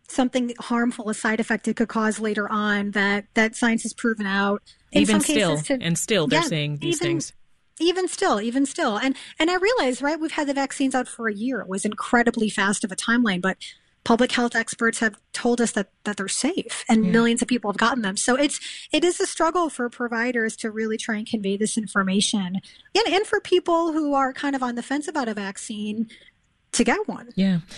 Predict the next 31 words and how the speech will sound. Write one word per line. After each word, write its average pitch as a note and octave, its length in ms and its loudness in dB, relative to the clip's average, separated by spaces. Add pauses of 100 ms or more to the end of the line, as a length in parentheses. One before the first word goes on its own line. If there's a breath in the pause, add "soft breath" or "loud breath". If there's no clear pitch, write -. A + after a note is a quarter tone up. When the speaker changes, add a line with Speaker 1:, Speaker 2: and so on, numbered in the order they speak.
(160 loud breath)
Speaker 2:
And F3+ 160 6
what's F3 180 2
also F3+ 240 0
going D#3 260 0
around, D3 440 0
uh, C3 320 -4
the D3+ 120 0
rumor D3+ 300 4
mill, D3 200 2
Kristen, D3+ 360 0
is, C#3 160 0
is C#3 320 -2
how D#3 340 2 (140)
quote F3 400 2
unquote D#3+ 460 2
mild D#3+ 580 2 (400 soft breath)
the - 140 -2
Omicron C#3+ 500 0
is, - 320 -4
right? D3 260 0 (480 soft breath)
Speaker 1:
Right. A3 480 4
No, A#3 140 0
that's B3+ 240 2
a C#4+ 60 -2
big B3 160 2
one A#3 160 -2
too. - 160 -4
Speaker 2:
Yeah. F#3 160 4
Speaker 1:
Exactly. A#3 440 -2
I A3+ 60 -10
mean, A#3+ 160 -6